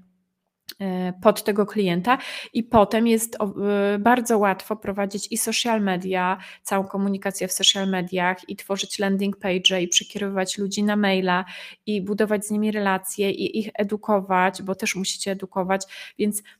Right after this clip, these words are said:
mm, potem to wszystko jest takie, e, jest wynikową tego, co macie wcześniej,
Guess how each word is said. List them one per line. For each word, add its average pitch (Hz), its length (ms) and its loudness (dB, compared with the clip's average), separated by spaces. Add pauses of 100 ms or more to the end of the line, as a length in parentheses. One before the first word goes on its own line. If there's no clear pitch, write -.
(140)
mm, 208 480 0
potem 311 320 2
to 294 80 2
wszystko 311 500 -2
jest 269 300 0
takie, 254 640 2
e, 226 400 -4
jest 240 280 2
wynikową 254 640 2
tego, 254 240 2
co 233 140 -2
macie 220 240 0
wcześniej, 202 720 -2